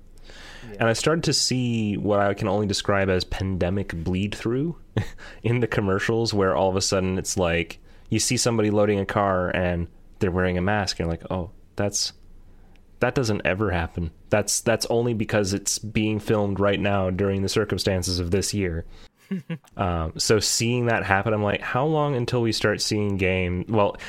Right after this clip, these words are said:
Speaker 2: it doesn't make sense to happen with games, but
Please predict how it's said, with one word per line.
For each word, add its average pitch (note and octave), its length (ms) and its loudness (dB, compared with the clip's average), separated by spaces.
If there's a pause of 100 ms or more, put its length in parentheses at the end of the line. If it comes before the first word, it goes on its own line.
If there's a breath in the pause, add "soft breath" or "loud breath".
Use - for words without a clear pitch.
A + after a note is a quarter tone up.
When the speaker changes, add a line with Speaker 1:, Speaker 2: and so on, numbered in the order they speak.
Speaker 2:
it C3+ 60 4
doesn't G3+ 200 4
make F3 180 2
sense C#3+ 480 2
to E3+ 80 4
happen E3 340 2
with F3 160 -2
games, F#3+ 540 0 (760 loud breath)
but B2+ 400 2